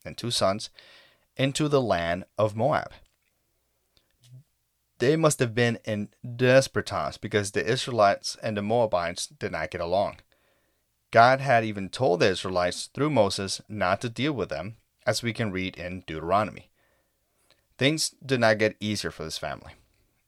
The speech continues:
The husband dies, and now his wife Naomi is left with only her two sons. The two sons lived in Moab, end up taking for themselves Moabite women.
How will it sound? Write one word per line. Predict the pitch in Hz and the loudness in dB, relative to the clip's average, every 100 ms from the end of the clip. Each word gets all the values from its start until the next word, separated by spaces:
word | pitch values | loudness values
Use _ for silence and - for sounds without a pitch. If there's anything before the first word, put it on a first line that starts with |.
| 135 | -6
The | 101 | -4
husband | 98 - 82 82 | -4 -8 -2 6
dies, | 113 117 113 - - _ - _ - | 6 6 2 -4 -10 _ -20 _ -4
and | 110 | 0
now | 101 | 0
his | 98 92 | 0 2
wife | 104 98 | 6 6
Naomi | 92 90 101 143 113 98 104 | 4 2 4 6 4 -2 -6
is | 101 101 | -8 -4
left | 98 90 90 - | 4 4 4 -2
with | - - | -10 -4
only | 92 98 101 | -4 -4 -6
her | 98 | -8
two | 80 80 73 | -10 -12 -8
sons. | - 123 - - - _ _ _ _ _ _ - _ _ _ _ | -2 -2 -2 -8 -12 _ _ _ _ _ _ -20 _ _ _ _
The | 117 | -10
two | 110 190 | -4 -2
sons | 233 139 120 123 - - | 4 6 6 4 -4 -6
lived | 120 107 | -6 -2
in | 107 110 | 0 2
Moab, | 147 120 104 117 - _ _ _ - | 6 8 6 4 -6 _ _ _ -4
end | 104 107 | 0 0
up | 117 | -2
taking | - 101 113 | -2 -6 -6
for | - 98 | -8 -8
themselves | 98 - 92 90 - - _ _ _ _ | -6 -2 0 0 -4 -10 _ _ _ _
Moabite | 87 73 82 92 87 95 - 123 | -10 -8 -6 -4 -4 -6 -8 -6
women. | 156 90 | -2 -2